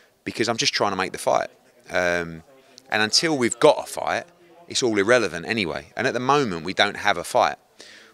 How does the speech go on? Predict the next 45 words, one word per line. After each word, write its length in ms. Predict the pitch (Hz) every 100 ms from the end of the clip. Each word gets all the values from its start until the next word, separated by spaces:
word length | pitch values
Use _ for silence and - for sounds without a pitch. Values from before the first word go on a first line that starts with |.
| -
Once 240 | 156 143
we 320 | 143 135 117 - _ _ -
are 100 | 113
in 60 | 110
a 40 |
position 400 | 110 110 107 98
to 100 | 92
sign 340 | - 131 101
that 160 | 80 -
fight, 360 | 82 80 95 - - _ -
then 200 | 117 110
we 100 | 107
have 160 | 98 -
to 380 | 101 98 95 95 _ _ _ _ _
decide 340 | 98 - 95 95
what 120 | 85
we're 60 |
gonna 160 | 87 85
do. 160 | 78 71 _ _ _ _ _ _ _
But 120 | 104
we're 160 | 90 104
gonna 180 | 101 92
make 180 | 87 -
the 60 |
fight. 240 | - 78 - - - - - -
So 480 | - 101 90 90 85
Conor 320 | - 120 107
Benn 200 | 104 95
is 120 | 90
going 300 | 87 95 95 85
to 100 | -
fight 360 | 85 78 78 - - _ _ _ _ _ -
Chris 180 | - 95
Eubank, 520 | 95 87 95 110 - - -
I 100 | 90
believe. 500 | 95 92 113 135 - - -
If 120 | 92
he 80 | 87
doesn't, 420 | 151 180 220 - _ _ _ -
then 320 | 98 90 90
we 140 | 95
don't 180 | 90 90
have 120 | 87
an 60 | 90
issue. 280 | 85 78